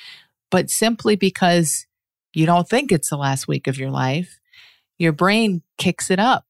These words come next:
Your brain says, "Oh, it's just Tuesday. We'll stay up here at this high generalized level of things." And it's like all of that wonder is sucked out. And again, I don't, I don't wanna make it sound like it has to be or that, that we're like, I,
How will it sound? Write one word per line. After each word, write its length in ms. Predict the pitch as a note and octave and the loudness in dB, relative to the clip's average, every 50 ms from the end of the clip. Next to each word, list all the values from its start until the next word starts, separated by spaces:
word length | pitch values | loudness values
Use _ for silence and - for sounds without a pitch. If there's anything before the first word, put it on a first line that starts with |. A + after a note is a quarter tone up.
| _ _ | _ _
Your 160 | E3 D#3+ E3 | -6 -6 -2
brain 260 | D3+ E3+ E3 F3 F3 E3+ | 0 0 0 0 0 0
says, 220 | - E3+ E3+ F#3+ | 0 0 2 4
"Oh, 240 | G#3+ A3+ B3 A#3 G3+ | 2 4 4 2 0
it's 200 | F#3+ F#3+ - - | 0 -2 -4 -4
just 200 | G3 F#3 - - | -4 -4 -4 -2
Tuesday. 300 | - F3 E3 - - - | -2 -2 -2 0 0 0
We'll 160 | F3 F3+ F#3+ | 2 2 0
stay 260 | F3+ - - G3 G3 | 0 0 0 2 2
up 160 | F#3+ F#3 - | 2 2 0
here 180 | - - F#3 F3 | 0 0 2 2
at 100 | E3+ E3+ | 2 0
this 160 | E3+ D3+ - | -2 -4 -4
high 520 | - - - E3+ E3 E3 E3 E3 E3 E3 D#3 | -6 -4 -2 2 2 4 4 4 2 0 0
generalized 640 | - E3+ D#3 D#3 D#3 D#3 D3+ D3+ D3 D3 D3 C#3 - | 0 -2 -2 0 0 -2 0 0 0 0 0 -2 -2
level 300 | D#3+ D3 D3 C#3+ C#3+ C#3+ | 0 0 0 0 0 -2
of 120 | C3+ C3+ - | -4 -4 -4
things." 520 | - C3+ C3+ C3 C3 B2+ A#2+ - - - _ - - - - - - - _ _ _ | -6 -4 -4 -4 -6 -8 -12 -14 -18 -20 _ -20 -20 -20 -20 -20 -20 -20 _ _ _
And 180 | - - F3+ F#3+ | -6 -4 -4 -4
it's 220 | G3 F#3+ - - - | -4 -4 -4 -4 -2
like 300 | G#3 G#3 G3+ F3+ - - _ _ _ _ _ _ _ - | 0 0 -2 -2 -6 -12 _ _ _ _ _ _ _ -4
all 260 | G3+ F#3+ G#3 A3+ A#3 | -2 0 0 2 0
of 100 | A3+ G3 | 0 0
that 200 | G3+ G3 G3 - | -2 -2 -2 -4
wonder 400 | F3 F3+ G#3 A3 A3 G#3 F#3+ F3 E3+ | -4 -4 -4 -2 -2 -2 0 0 0
is 120 | E3 D3+ | -2 -2
sucked 320 | - - E3+ D#3+ - - | -2 -4 -4 -4 -4 -2
out. 300 | A3 A3+ A3 F#3+ F3 E3 | -2 0 0 0 0 -2
And 160 | E3 E3 E3 - - - - _ _ _ _ _ | -2 -4 -4 -8 -12 -20 -20 _ _ _ _ _
again, 380 | - - A#3+ G3+ F3 E3+ E3 - _ | -8 -4 -4 -2 -2 -4 -8 -12 _
I 120 | - F3+ G3 | -6 -4 0
don't, 260 | A3 A3+ G#3+ G#3 - _ _ _ _ _ _ _ _ _ _ _ | 0 0 0 -2 -6 _ _ _ _ _ _ _ _ _ _ _
I 120 | F#3 G3 | -4 -2
don't 200 | G#3+ G#3+ G#3+ - | 0 0 0 0
wanna 200 | G#3+ G3+ F#3+ F#3 | 0 0 0 2
make 220 | F#3 F#3 F3+ F3+ F3+ | 2 2 2 2 0
it 100 | F3 - | -2 -2
sound 200 | - F3 E3 E3 | -2 -4 -2 -2
like 160 | D#3+ D#3 - | -6 -6 -4
it 80 | D3+ D#3+ | -4 -2
has 320 | F3 G3 G3+ G3 F3+ - | 0 0 0 0 -2 -2
to 100 | - D3 | -4 -2
be 320 | - D3 C3+ B2+ C3 E3 | -2 0 -2 0 0 0
or 140 | F3+ D3+ D3 | 0 0 0
that, 220 | C#3+ D#3 D3+ C#3+ - - _ | 0 0 -2 -2 -4 -8 _
that 220 | D#3 D#3 - - | -2 -2 -2 -2
we're 340 | D#3 D3 D3 D3 C#3+ C#3 C#3 - _ _ _ _ _ _ - F3 | -4 -4 -2 -2 -2 -4 -4 -8 _ _ _ _ _ _ -14 -12
like, 160 | E3+ E3+ - | -10 -6 -4
I, 100 | - - | -4 -4